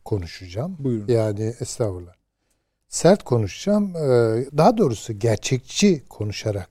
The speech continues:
Speaker 1: belki bir sertlik çıkacak ifadelerimden. <clears throat> Bu devlet mevlet değildir bir kere yani. Onu söyleyelim. Körfez'deki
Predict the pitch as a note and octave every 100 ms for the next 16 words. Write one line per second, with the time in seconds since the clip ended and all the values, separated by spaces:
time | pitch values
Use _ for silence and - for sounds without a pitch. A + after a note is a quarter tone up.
0 | - B2 G#2 A2 G2+ - A#2+ - B2 -
1 | - - _ _ _ - G#2+ G2 F2+ -
2 | A#2 A2 G2 G2 F#2+ F#2 F#2+ F2+ F2+ _
3 | _ _ _ _ _ C#4 D4+ A#3+ E3+ -
4 | A3+ G#3+ F#3+ F#3 E3+ D#3 A3+ - - G3
5 | A#2+ G2 F2 F2 G2 F#2 F#2 F2+ F#2 _
6 | _ - A#2 A2+ - D#3 A#2+ G2 G#2+ D3
7 | _ _ _ _ _ _ _ F3+ G3+ G#3+
8 | G3+ C#3+ - G#2+ G2+